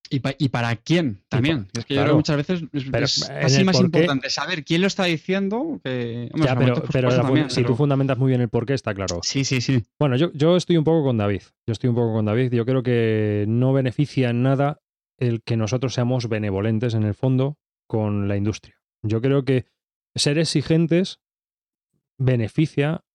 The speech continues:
Speaker 2: a los jugadores y a las editoriales a largo plazo. Creo que, que eso es una, una función que nosotros deberíamos realizar, ¿no? En, en cierto sentido. Y segundo, yo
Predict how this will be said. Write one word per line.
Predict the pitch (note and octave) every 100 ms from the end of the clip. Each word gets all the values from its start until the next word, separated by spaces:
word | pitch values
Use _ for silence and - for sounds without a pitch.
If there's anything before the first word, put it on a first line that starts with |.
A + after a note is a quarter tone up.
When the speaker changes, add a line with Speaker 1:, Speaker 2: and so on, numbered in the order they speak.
| _ _
Speaker 2:
a | A#2
los | A2
jugadores | G2+ A#2+ A2 C#3+ G#3+ G#3 - _
y | A#2+
a |
las | A2 G#2+
editoriales | G#2+ G#2 B2 C#3
a | A2+
largo | G2+ F#2
plazo. | F#2+ - C3 - _ _ _ _ _
Creo | A#2 B2+
que, | B2 A2+ A2 G2+ A#2+
que | -
eso | A2+
es | C3+
una, | C3+ C3 B2 A#2
una | A#2+ B2+
función | C3 C3 - D3
que | C3+ A#2+ A2+ - _ _
nosotros | A#2 B2+ E3
deberíamos | C#3 A2+ B2 D#3+
realizar, | C3 A2 G#2 C#3+ G2
¿no? | A#2 C#3
En, | A2
en | A2+
cierto | G#2+ C3 C3+
sentido. | A#2 G2+ C3+ G2 - _ _ _ _ _
Y | C3+ B2+ A#2+ A2+ A2
segundo, | - G#2 A2+ D#3 D3+ F#3 A#3+ _ _
yo | A#2+ A#2 A#2+ C#3+